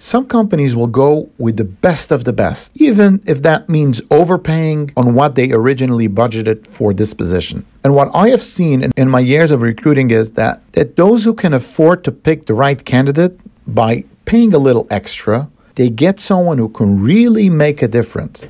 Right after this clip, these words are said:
And after a short period, they don't feel anymore that they overpaid.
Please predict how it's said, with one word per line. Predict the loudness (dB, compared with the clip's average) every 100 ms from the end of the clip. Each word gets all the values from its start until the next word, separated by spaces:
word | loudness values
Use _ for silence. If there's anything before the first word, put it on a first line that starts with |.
| -6
And | -2
after | -2 0
a | -2
short | 0 -2 0
period, | 0 2 0 -4 _ _
they | 0
don't | 4 4 2
feel | 2 0 0
anymore | 0 2 2 2
that | 0 -2
they | 0
overpaid. | 0 -2 -4 -8 -10